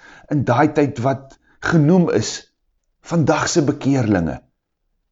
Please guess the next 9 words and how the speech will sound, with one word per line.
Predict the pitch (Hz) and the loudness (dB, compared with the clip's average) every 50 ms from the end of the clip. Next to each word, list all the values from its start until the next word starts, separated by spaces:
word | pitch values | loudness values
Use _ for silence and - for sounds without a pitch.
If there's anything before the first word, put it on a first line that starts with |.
| _ _ _ | _ _ _
En | - 139 135 120 | -6 -4 -2 0
dan | 95 135 160 175 175 170 160 - - - - _ _ _ _ | 2 2 4 4 2 0 -2 -4 -10 -20 -20 _ _ _ _
het | - 135 147 | -6 -2 0
dit | 160 156 175 | 0 2 2
'n | 165 135 110 | 2 4 4
lys | 107 127 156 175 - - | 4 4 4 2 0 -2
bevat | 147 156 147 - - - 147 135 - - | -2 -4 -4 -2 -2 -4 -4 -4 -4 -4
van | - 156 147 131 104 | -4 -2 0 0 0
mense | 95 95 92 92 87 - - 82 71 - | 0 0 0 -2 -2 -2 -4 -4 -6 -6